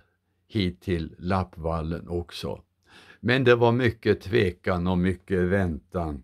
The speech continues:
och funderande fram och tillbaka. Och här har vi <clears throat> en, en, eh, ögonblicksbild ifrån det f-, flyktingläger vi hade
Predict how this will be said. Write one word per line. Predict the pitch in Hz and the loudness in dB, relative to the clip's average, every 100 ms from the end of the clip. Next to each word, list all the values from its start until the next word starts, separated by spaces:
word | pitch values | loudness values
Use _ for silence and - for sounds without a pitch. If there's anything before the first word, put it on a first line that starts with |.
| _ - - - | _ -20 -20 -2
och | 95 92 - | 0 0 -4
funderande | - 107 101 90 95 101 92 85 82 76 82 | 0 2 2 2 2 4 2 0 -2 -4 -6
fram | - 87 85 85 | -6 -6 -4 -4
och | - 80 - | -6 -12 -8
tillbaka. | 92 85 85 85 - - - _ _ _ _ _ _ _ _ _ _ - _ _ _ _ _ _ _ _ _ _ _ _ - | -6 0 0 -2 -10 -14 -14 _ _ _ _ _ _ _ _ _ _ -20 _ _ _ _ _ _ _ _ _ _ _ _ -2
Och | 127 117 - - | 0 0 -10 -4
här | 113 120 | 2 4
har | 113 110 110 | 6 4 4
vi | 101 90 71 _ - - - | 4 2 -2 _ -20 -14 -4
<clears throat> | 139 92 76 87 - | -2 -2 -10 -16 -6
en, | 101 95 80 80 - 62 - | 0 0 -2 -8 -16 -20 -6
en, | 101 95 92 - 104 _ _ - - _ _ _ _ - | 0 2 2 -4 -20 _ _ -20 -20 _ _ _ _ -6
eh, | 87 87 78 67 107 | 0 0 0 2 4
ögonblicksbild | 101 98 95 101 95 - - 107 113 101 | 6 4 4 2 0 -8 -2 -2 0 -4
ifrån | 80 104 95 98 95 98 90 80 - - - | -2 -4 0 2 4 2 0 -6 -16 -18 -4
det | 90 | -2
f-, | 87 - - | -2 -6 -16
flyktingläger | - 113 101 - 98 95 87 - 87 85 98 120 113 95 | -2 -2 -2 -2 0 0 0 -6 -6 0 2 2 2 0
vi | 76 80 90 | 0 -2 -2
hade | 90 87 73 82 82 | 0 -2 -2 -2 -4